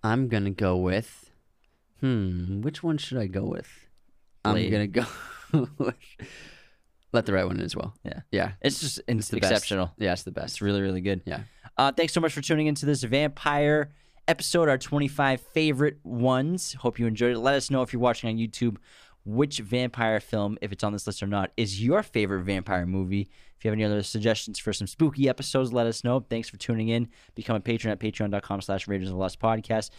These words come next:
Speaker 2: Follow, subscribe, hit the notification bell wherever you're tuning in around the world. We appreciate you so much.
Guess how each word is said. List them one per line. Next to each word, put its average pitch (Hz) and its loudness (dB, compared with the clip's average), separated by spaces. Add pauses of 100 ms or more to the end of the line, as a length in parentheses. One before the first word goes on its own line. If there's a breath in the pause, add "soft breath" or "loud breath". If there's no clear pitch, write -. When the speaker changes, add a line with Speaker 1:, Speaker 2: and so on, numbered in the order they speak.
(240 loud breath)
Speaker 2:
Follow, 120 4
subscribe, 113 0
hit 92 -10
the 101 -4
notification 104 -2
bell 101 2
wherever 117 4
you're 131 4
tuning 135 0
in 127 2
around 123 2
the 120 -2
world. 117 4 (260 soft breath)
We - -4
appreciate 131 2
you 98 -4
so 185 4
much. 165 2